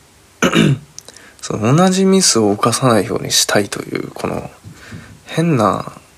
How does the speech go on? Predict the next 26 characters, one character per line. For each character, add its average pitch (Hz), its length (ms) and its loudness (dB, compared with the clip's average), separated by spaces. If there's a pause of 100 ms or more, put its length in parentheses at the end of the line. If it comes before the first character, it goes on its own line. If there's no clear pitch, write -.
(680)
半 135 320 -2
分 123 200 2
完 135 240 0
璧 139 220 4
主 131 160 2
義 131 80 4
者 113 140 0
み 101 160 -4
た 98 200 -4
い 92 40 -10
な - 380 -8 (180)
意 - 80 -8
識 - 320 0
が 101 160 2
あ 101 60 4
る 95 100 -4
か - 140 -6
ら - 100 -6
さ、 - 180 -2
多 - 140 -8
分。 143 80 -10 (1300)
だ 123 100 -4
か 117 60 -4
ら 113 60 -4
も 107 220 -4
う、 - 140 -8